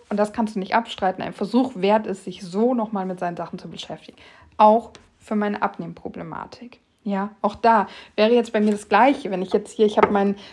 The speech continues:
meine Fernbedienung, meine, äh, Kopfhörer, mein Nasenspray <laughs> und mein Massageöl. Wenn ich jetzt sage, „Okay, es gibt mich“, dann nehme ich wieder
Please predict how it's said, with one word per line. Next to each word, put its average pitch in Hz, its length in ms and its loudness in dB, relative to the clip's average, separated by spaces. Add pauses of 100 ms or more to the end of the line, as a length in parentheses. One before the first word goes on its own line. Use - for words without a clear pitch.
(100)
meine 202 180 2
Fernbedienung, 240 840 2 (1120)
meine, 202 680 2
äh, 185 220 0
Kopfhörer, 247 720 4 (460)
mein 214 120 4
Nasenspray 220 680 6 (260)
<laughs> - 260 -8
und 214 140 -4
mein 214 160 0
Massageöl. 220 720 2 (300)
Wenn 233 160 4
ich 226 140 0
jetzt 214 200 -2
sage, 226 400 4
„Okay, 214 380 -2 (120)
es 214 160 -6
gibt - 200 -4
mich“, 226 400 4
dann 208 180 2
nehme 220 180 4
ich 240 140 -2
wieder 208 320 2